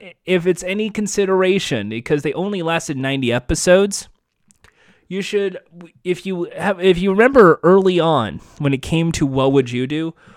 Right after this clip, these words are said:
uh, it's a show, it's audience participation, and then, like,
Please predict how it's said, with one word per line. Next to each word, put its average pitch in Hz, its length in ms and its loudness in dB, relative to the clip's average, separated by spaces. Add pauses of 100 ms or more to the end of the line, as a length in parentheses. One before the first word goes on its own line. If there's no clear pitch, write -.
(380)
uh, 107 760 -8 (480)
it's 175 200 -8
a 190 60 -6
show, 202 300 -4
it's 190 160 -6 (100)
audience 175 260 -6
participation, 156 1120 -10
and 139 240 -12
then, 139 200 -10
like, 131 260 -14